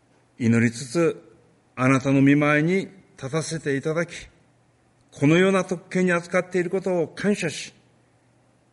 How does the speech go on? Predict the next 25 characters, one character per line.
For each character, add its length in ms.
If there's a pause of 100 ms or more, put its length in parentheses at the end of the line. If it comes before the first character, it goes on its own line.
(280)
あ 100
な 160
た 100
の 340 (220)
聖 320
な 140
る 80
皆 220
を 380
褒 120
め 160
た 140
た 120
え 60
さ 140
せ 100
て 100
く 60
だ 80
さ 200
い。 100 (2250)
愛 180
の 100
主 220
よ、 180